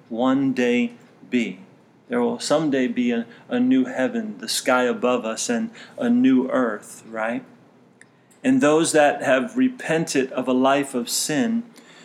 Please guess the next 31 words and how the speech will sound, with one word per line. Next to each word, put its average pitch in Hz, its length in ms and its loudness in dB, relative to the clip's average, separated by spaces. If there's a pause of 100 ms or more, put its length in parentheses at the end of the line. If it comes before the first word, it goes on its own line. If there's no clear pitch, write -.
(220)
will 131 200 2
one 147 300 2
day 139 180 0
live 131 320 2
in 123 380 0
the 123 120 0
New 127 240 4
Jerusalem. 123 840 -2
That 127 340 0
is 123 180 -6
our 123 240 -2
promised 123 640 -6
land. 98 340 -10
That's 123 320 -4
where 110 180 -4
we're 98 260 -10
going. 95 400 -12 (220)
It's - 140 -10
not 175 160 -2
about 143 300 0
where 123 160 0
we're 117 140 -2
going 107 380 -6
here 98 340 -6
on 104 180 -10
this 98 240 -14
earth. 92 300 -12 (320)
This 143 140 -4
is 147 140 0
all 151 260 4
temporary. 98 680 -8